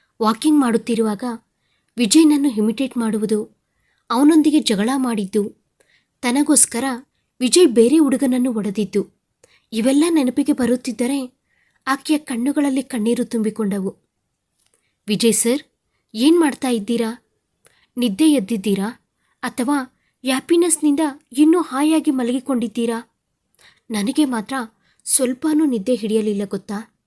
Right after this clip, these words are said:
ಈಗಲೇ ನಿಮ್ಮ ಮುಂದೆ ಬಂದು ಪ್ರತ್ಯಕ್ಷವಾಗಿ ಬಿಡಬೇಕು ಅಂತ ನನ್ನ ಮನಸ್ಸು ಹಂಬಲಿಸುತ್ತಿದೆ. ಆದ್ರೆ ಏನ್ ಮಾಡ್ಲಿ, ನಾನು ಬಂದು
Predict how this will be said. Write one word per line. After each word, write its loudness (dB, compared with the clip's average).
ಈಗಲೇ 2
ನಿಮ್ಮ 2
ಮುಂದೆ -2
ಬಂದು -4
ಪ್ರತ್ಯಕ್ಷವಾಗಿ -4
ಬಿಡಬೇಕು -4
ಅಂತ -8
ನನ್ನ -6
ಮನಸ್ಸು -2
ಹಂಬಲಿಸುತ್ತಿದೆ. -6
ಆದ್ರೆ 0
ಏನ್ 0
ಮಾಡ್ಲಿ, -4
ನಾನು 0
ಬಂದು -2